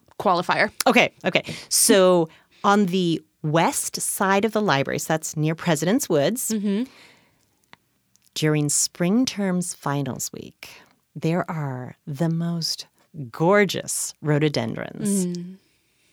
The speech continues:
Speaker 2: you have ever seen. And I ride my bicycle pa-, on that path every day, and I ride past there, and at that stressful time of year when we're all grading and studying and, and kind of a little crazy, I see these beautiful flowers, and it's,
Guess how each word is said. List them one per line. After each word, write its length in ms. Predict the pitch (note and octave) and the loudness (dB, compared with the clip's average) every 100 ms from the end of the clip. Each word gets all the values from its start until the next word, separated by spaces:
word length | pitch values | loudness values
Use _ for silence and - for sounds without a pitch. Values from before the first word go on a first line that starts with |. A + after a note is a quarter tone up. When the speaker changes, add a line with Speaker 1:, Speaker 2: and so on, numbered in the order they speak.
| G3 - - | -16 -8 0
Speaker 2:
you 140 | D#3 | 2
have 80 | D3+ | 2
ever 160 | C3 C#3 | 0 -4
seen. 180 | - - _ _ _ _ _ | -8 -14 _ _ _ _ _
And 420 | F#3 E3+ D3 C#3+ C3+ | 2 4 4 2 0
I 220 | E3 D3+ | 0 2
ride 240 | D3+ C#3 C#3+ | 2 0 0
my 80 | |
bicycle 480 | D3 C#3 - G3 E4 - - - _ | -2 -2 -2 -2 -2 -6 -20 -20 _
pa-, 120 | - - | -20 -12
on 120 | D3+ D3 | -6 -4
that 160 | E3 | -4
path 280 | - A3 - | -4 -4 -4
every 180 | F3+ G#3 | -4 -4
day, 180 | G#3 F#4 - - - - - _ | -4 -6 -10 -20 -20 -20 -20 _
and 300 | D#3 C#3+ C#3+ | -6 -6 -6
I 100 | D3 C#3+ | -8 -6
ride 180 | D3 - | -6 -6
past 300 | D3+ C#3+ - | -8 -6 -4
there, 380 | D3 C#3+ C#3 - | -2 -2 -4 -4
and 240 | C3+ B2+ | -6 -4
at 120 | D3 | -4
that 180 | D3+ C#3+ | -4 -4
stressful 560 | - - F3 F3 - E3+ | -4 -4 -2 -2 -2 -4
time 240 | - D3+ | -2 -4
of 100 | C#3 | -2
year 540 | C#3+ C#3+ C#3+ C3+ C3+ C#3 - - - | -2 0 0 0 -2 -6 -12 -20 -8
when 340 | C#3 C#3 C3+ | -2 -2 -2
we're 140 | C3+ C#3 | 0 2
all 160 | C#3 | 0
grading 500 | C#3 F#3+ G3 E3+ D#3 | 2 2 2 4 2
and 120 | D3 C#3+ | 2 2
studying 500 | A3+ G3 F3 E3 D3 | 2 2 2 2 2
and, 340 | C3+ C3+ C#3 | 0 -2 -2
and 460 | A#2+ D3 C#3+ D3 D3+ | -2 -2 -2 -4 -2
kind 140 | G3+ | 0
of 40 | F#3 | 4
a 40 | |
little 120 | F#3+ F3+ | 4 4
crazy, 460 | G#3+ F#3+ D#3 D3 - A#3 - - - _ | 4 4 4 0 -2 -12 -16 -20 -20 _
I 80 | F3+ | -4
see 140 | D3+ | -2
these 180 | E3 D3+ | 0 -2
beautiful 320 | D3+ D3 - | 0 -2 -2
flowers, 520 | C#3 C3+ B2+ B2+ C3 - | -4 -2 0 -2 -4 -8
and 180 | D3+ C3+ | -10 -12
it's, 560 | C3 - - - - | -10 -10 -8 -8 -10